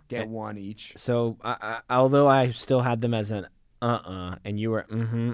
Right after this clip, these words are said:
Speaker 2: I think they're right on that fence.
Speaker 1: I think
Speaker 2: I
Speaker 1: they're
Speaker 2: think they're
Speaker 1: a
Speaker 2: right
Speaker 1: mm-hmm
Speaker 2: there.
Speaker 1: team because, to be honest, Tom,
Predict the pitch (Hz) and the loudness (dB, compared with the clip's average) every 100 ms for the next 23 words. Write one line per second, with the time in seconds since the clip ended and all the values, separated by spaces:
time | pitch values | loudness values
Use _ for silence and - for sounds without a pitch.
0 | - 120 135 92 92 87 85 80 - 117 | -4 -6 -4 -4 -4 -6 -8 -10 -12 -10
1 | 139 160 147 123 - 82 85 87 92 - | -8 -4 -2 -2 -2 -4 -4 -4 -6 -6
2 | 82 80 113 107 117 127 123 117 - - | -8 -8 -10 -10 -10 -6 -6 -8 -14 -20
3 | - 135 135 139 156 160 - 151 147 151 | -14 -8 -4 -4 -4 -6 -6 -4 -4 -8